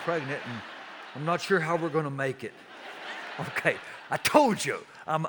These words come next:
I'm a work in progress. But I wanna leave you with this big idea.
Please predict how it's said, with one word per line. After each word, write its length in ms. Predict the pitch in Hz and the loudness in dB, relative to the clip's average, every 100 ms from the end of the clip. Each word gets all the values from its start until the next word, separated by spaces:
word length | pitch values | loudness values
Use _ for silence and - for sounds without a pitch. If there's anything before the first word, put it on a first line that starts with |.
| - | 4
I'm 200 | 220 202 | 6 8
a 60 | 160 | 6
work 360 | 165 165 - - | 6 4 0 -4
in 320 | 160 156 147 - - - - - - | -2 0 -4 -8 -18 -20 -20 -20 -6
progress. 800 | 143 135 131 98 85 - - - - - - - - - - - - - - | 2 4 4 0 -8 -10 -10 -14 -16 -16 -14 -16 -16 -18 -18 -18 -20 -20 0
But 100 | 165 | 8
I 40 | 233 | 10
wanna 180 | 262 | 10
leave 240 | 196 214 185 | 8 6 4
you 80 | 151 | 0
with 140 | 143 | -2
this 160 | 151 - | -4 -2
big 240 | 156 147 | 0 4
idea. 380 | 139 120 113 | 6 4 -4